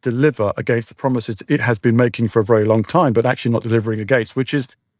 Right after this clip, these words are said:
the ability to actually unlock the open source environment, the ability to go and find information and verify it. You know, the augmented intelligence, or what some people prefer to call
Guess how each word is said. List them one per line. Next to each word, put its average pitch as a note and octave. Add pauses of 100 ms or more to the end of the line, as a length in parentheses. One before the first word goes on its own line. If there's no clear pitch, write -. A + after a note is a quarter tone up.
(160)
the D3
ability D3
to -
actually C3+
unlock C#3
the A2+
open G2+
source G#2
environment, G#2
the A#2+
ability B2+
to C3+
go B2
and A#2+
find C#3+
information A2
and G#2+
verify A#2
it. - (400)
You A#2+
know, A2
the B2
augmented D3
intelligence, B2
or G#2
what A#2
some C3
people -
prefer -
to A2
call A2